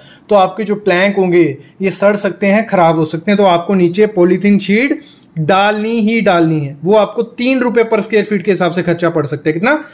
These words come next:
तीन रुपये। और कुछ लोग क्या करते हैं, कॉन्ट्रैक्टर वगैरह डायरेक्ट फोम डाल देते हैं। फोम नहीं, उससे पहले पॉलीथीन शीट डालनी है, वो भी अस्सी से एक सौ बीस माइक्रोन की होनी चाहिए। कितना? अस्सी से एक सौ बीस माइक्रोन की।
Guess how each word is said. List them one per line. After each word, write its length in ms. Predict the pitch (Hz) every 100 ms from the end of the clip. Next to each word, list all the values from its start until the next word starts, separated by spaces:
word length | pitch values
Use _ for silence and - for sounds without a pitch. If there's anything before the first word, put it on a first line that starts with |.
| - _ -
तीन 200 | 262 233
रुपये। 300 | 185 165 147 - - 226
और 100 | 226
कुछ 220 | 254 233
लोग 180 | 269 262
क्या 140 | 254
करते 240 | 233 214
हैं, 80 | 220
कॉन्ट्रैक्टर 340 | 214 202 196 220
वगैरह 320 | 196 208 277 - _ _ _ _ - -
डायरेक्ट 480 | 165 190 214 240 247
फोम 380 | - 233 220 214
डाल 220 | 190 170
देते 260 | 151 147 143
हैं। 80 | - - _ _ -
फोम 200 | 233 240
नहीं, 200 | 233 175
उससे 280 | 208 - 254
पहले 300 | 220 214 233
पॉलीथीन 600 | 240 208 208 220 240 240
शीट 280 | - 220 208
डालनी 420 | 190 180 175 202
है, 160 | 254 - _ 190
वो 120 | 214
भी 320 | 233 - - -
अस्सी 340 | 196 - 247
से 140 | 247
एक 160 | 220 190
सौ 140 | -
बीस 240 | 208 202 214
माइक्रोन 460 | 214 190 190 196
की 100 | 190
होनी 220 | 196 175 165
चाहिए। 200 | 165 156
कितना? 220 | 170 233
अस्सी 380 | 233 185 185 214
से 120 | 233
एक 140 | 175
सौ 80 | 202
बीस 240 | 165 196
माइक्रोन 400 | 202 190 175 185
की। 320 | 180 240 277